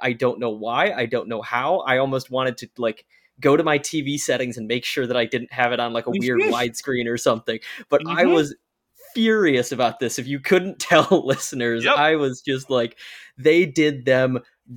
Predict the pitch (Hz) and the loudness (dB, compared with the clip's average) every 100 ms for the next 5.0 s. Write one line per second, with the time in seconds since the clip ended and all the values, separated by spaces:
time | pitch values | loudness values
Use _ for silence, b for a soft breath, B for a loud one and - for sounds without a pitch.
0 | 113 - 123 135 127 113 117 143 147 - | -16 -6 0 4 4 2 0 -2 -2 0
1 | 208 160 156 175 180 135 123 160 139 131 | 2 0 0 0 0 -2 -2 -2 -2 -2
2 | 120 135 120 107 107 120 170 143 139 127 | -2 0 0 -2 -8 -2 0 2 0 0
3 | 160 156 143 143 127 117 123 110 113 131 | -2 -2 -2 -4 -6 -6 -6 -6 -8 -2
4 | 139 139 202 170 196 185 156 147 127 113 | 0 2 2 2 2 2 2 -2 0 -2